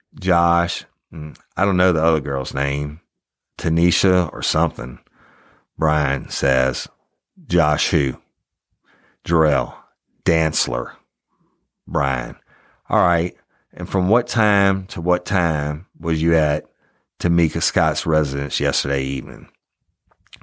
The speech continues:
Jarrell, "From around nine until about eleven thirty." Brian, "About nine until eleven thirty?" Jarrell, "Something like that." Brian,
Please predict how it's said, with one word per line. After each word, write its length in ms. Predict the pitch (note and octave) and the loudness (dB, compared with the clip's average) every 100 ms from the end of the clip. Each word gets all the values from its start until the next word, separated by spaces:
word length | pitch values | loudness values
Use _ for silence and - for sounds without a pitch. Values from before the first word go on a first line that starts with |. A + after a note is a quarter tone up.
| _ - | _ -6
Jarrell, 500 | D#2+ D#2 C#2 B1 - _ - - - _ _ - | 0 2 2 -2 -8 _ -20 -20 -20 _ _ -4
"From 180 | F2 | 0
around 500 | F2 F2 F2 F2 E2+ | 4 4 4 2 2
nine 680 | E2+ F2 F2+ F#2 F#2 F2+ F2 _ | 0 2 2 2 2 0 -6 _
until 200 | F2 D#2+ | -10 -6
about 420 | D#2 D2+ D2 D2 _ _ _ _ - | -2 0 0 -4 _ _ _ _ -8
eleven 360 | D#2+ E2 D#2+ D#2+ | 0 0 0 -2
thirty." 480 | E2 E2+ F2+ F2+ F#2 _ _ _ _ _ _ _ _ - _ | 2 2 2 0 -6 _ _ _ _ _ _ _ _ -20 _
Brian, 560 | D#2 D#2 C#2+ B1 A#1+ - _ _ _ _ _ _ _ - | -4 -2 -2 -6 -10 -16 _ _ _ _ _ _ _ -2
"About 220 | F2 F2 | 0 2
nine 600 | D#2+ F#2 G2 G2+ G2+ G#2 - | 2 2 2 2 0 -4 -10
until 260 | E2+ E2+ | -2 2
eleven 320 | F2 F#2+ F#2+ | 4 4 2
thirty?" 440 | F#2 G#2+ A#2 A#2+ A2+ _ _ _ _ - | 2 2 2 0 -8 _ _ _ _ -6
Jarrell, 400 | D#2+ C2+ A#1+ - _ _ _ _ | -4 -2 -4 -10 _ _ _ _
"Something 400 | - A2+ A2+ D2 | -2 0 0 -4
like 220 | C2 B1 | -6 -6
that." 300 | - B1 C2+ - _ _ _ _ _ _ - | -6 -4 -4 -8 _ _ _ _ _ _ -6
Brian, 540 | D#2 D2 C2 A#1+ B1+ | -2 0 -2 -6 -12